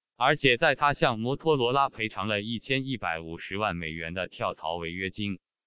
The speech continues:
但交给扎菲罗夫斯基的摊子却是一笔烂账。更重要的是，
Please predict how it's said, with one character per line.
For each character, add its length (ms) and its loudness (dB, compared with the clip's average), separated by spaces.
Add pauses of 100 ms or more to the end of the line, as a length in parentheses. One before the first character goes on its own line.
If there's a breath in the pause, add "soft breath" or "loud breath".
(200)
但 220 4
交 180 4
给 180 0
扎 200 0
菲 220 4
罗 200 4
夫 180 -2
斯 200 -2
基 140 0
的 120 2
摊 240 -2
子 160 -2
却 200 -2
是 180 -2
一 100 -2
笔 140 -6
烂 240 -4
账。 240 -2 (160)
更 180 0
重 160 -2
要 160 2
的 120 -4
是， 280 -6